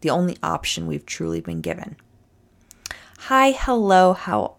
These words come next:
are you? I hope you're having a beautiful day. I decided to do this podcast because I've gotten a ton of questions from the people who've been following my journey for a little while. Just a quick backstory.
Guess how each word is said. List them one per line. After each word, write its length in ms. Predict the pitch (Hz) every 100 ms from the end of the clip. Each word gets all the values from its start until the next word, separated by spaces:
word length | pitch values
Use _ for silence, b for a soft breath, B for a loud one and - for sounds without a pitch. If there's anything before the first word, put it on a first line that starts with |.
| -
are 200 | 277 277
you? 380 | 262 269 262
I 140 | 262 202
hope 240 | 196 180
you're 100 | 190
having 340 | 196 185 190 -
a 140 | 185
beautiful 640 | 180 208 247 269 269 220
day. 460 | 180 165 156 196 320 B B B B B -
I 380 | 208 220 247 254
decided 420 | 233 226 208 202
to 80 | 196
do 120 | 190
this 220 | 175 175
podcast 640 | - 170 160 175 175 180 -
because 480 | 175 - 165 160 165
I've 400 | 170 165 180 _
gotten 340 | 175 165 170 -
a 100 | 165
ton 420 | - - 196 196
of 120 | 214
questions 540 | - 160 160 - 170 165
from 300 | 175 156 156
the 60 |
people 320 | - 156 - 156
who've 180 | 156
been 100 | 165
following 380 | 160 156 160 160
my 120 | 156
journey 300 | 156 156 156
for 160 | 156 156
a 60 | 147
little 240 | 147 143
while. 420 | 165 151 160 170 - _ _ _ _ _ _ - - 170
Just 220 | 170 -
a 40 |
quick 260 | - 175 -
backstory. 720 | 143 139 - 170 156 170 220